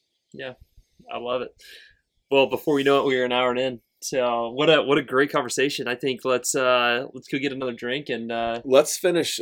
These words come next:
Speaker 2: uh, yeah, let's finish with the ceremonial
Speaker 1: <laughs>
Speaker 2: passing of the loving cup, I think.
Speaker 1: Yeah, uh, well, I think,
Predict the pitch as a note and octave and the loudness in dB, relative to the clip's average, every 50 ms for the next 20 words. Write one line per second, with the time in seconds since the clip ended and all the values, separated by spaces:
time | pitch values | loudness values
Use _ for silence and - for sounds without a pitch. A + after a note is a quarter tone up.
0 | - - A#2 A2+ G2+ G2+ F#2+ F2+ G2+ A2+ - - - C#3+ B2+ A#2 A2 - F2+ - | -6 -4 -4 -2 0 0 2 2 0 0 -4 -4 -4 -4 -4 -4 -6 -8 -10 -12
1 | - - - G#2+ G2 F2+ F#2 F#2+ F#2 F2+ F2+ E2+ E2+ E2+ F2 - - _ - - | -10 -6 -4 -4 -4 -4 -6 -8 -6 -8 -8 -8 -6 -8 -8 -10 -12 _ -4 -4
2 | G2+ G2 - - G2+ G2 F#2 E2 E2+ F2 F2 E2+ F#2 F#2 F2 F2+ F2 F2 - F#2 | -4 -2 -4 -6 -6 -6 -6 -6 -6 -8 -6 -4 -4 -4 -4 -6 -8 -6 -6 -6
3 | F#2 - E2+ E2+ B2+ B2+ C3 B2+ A2+ A#2 A#2 - D#3 C#3+ C#3+ C3+ A#2 D3 D#3+ D#3+ | -4 -4 -6 -2 0 2 2 2 2 0 0 0 0 0 0 -2 0 2 4 4
4 | D#3 D3 - G3+ F3 E3 - | 4 4 2 0 0 0 -4